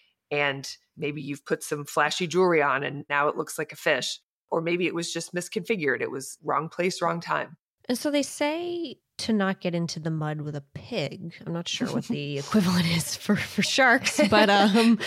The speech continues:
Speaker 2: <laughs> you know, do we have any choice when it comes to getting into these dark waters with cyber criminals?
Speaker 1: Well, we don't really. I mean,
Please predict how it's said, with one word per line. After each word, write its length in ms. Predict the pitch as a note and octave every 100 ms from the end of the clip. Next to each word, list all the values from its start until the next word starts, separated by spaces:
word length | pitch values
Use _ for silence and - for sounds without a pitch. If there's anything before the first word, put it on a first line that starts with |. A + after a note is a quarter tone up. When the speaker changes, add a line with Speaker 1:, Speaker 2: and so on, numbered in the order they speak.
| -
Speaker 2:
<laughs> 240 | - - C#4+
you 100 | A#3
know, 360 | G3+ G3 F#3+ - G3+
do 140 | A3
we 140 | A#3+ A#3+
have 240 | A3 B3
any 200 | C4 B3+
choice 580 | G#3+ - C#3+ D#3 F3+ -
when 140 | A3
it 160 | A3 G#3+
comes 340 | D#3+ C#3+ E3 -
to 100 | E3
getting 340 | C#3+ C#3+ C#3+
into 240 | C#3+ E3
these 260 | A3 A#3+ A3 - _ _
dark 320 | E3+ D#3 F3
waters 540 | E3 D3+ D3+ E3+ G3 F#3+
with 160 | F3+
cyber 340 | - D#3+ E3 E3
criminals? 600 | - D3+ F#3 A3+ A#3 - _ _
Speaker 1:
Well, 220 | A#3+ A#3+
we 120 | A#3+
don't 380 | G3 F#3+ D3+ -
really. 500 | D#3 C#3+ C3 - E3+
I 120 | - F#3
mean, 360 | F#3 F#3 F#3+